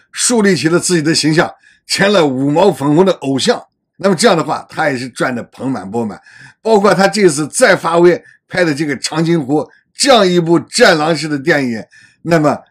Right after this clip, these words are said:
又是票房收入突破五十亿啊。所以啊，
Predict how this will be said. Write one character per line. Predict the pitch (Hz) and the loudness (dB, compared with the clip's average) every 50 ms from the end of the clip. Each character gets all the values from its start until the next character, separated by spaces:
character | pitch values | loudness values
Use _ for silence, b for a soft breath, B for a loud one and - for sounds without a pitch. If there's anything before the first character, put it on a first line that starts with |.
| b b _ | b b _
又 | - 139 160 208 180 147 | -10 -4 2 4 4 4
是 | 107 110 107 | 2 -4 -10
票 | - - 160 135 113 | -8 -4 -4 -4 -4
房 | 95 110 113 107 | -4 -6 -8 -6
收 | - 123 120 | -6 -6 -6
入 | 123 113 92 | -6 -6 -8
突 | - - - 127 120 | -10 -12 -10 -10 -8
破 | 101 117 117 - | -6 -6 -8 -8
五 | - - 117 113 107 | -8 -10 -12 -10 -10
十 | - - - 139 | -10 -10 -10 -8
亿 | 143 143 131 120 | -8 -6 -6 -8
啊。 | 104 - - _ _ _ _ _ _ _ | -8 -10 -12 _ _ _ _ _ _ _
所 | - - 139 165 190 | -10 -2 2 4 6
以 | 185 151 135 139 | 6 6 4 2
啊， | - - - | 0 -2 -4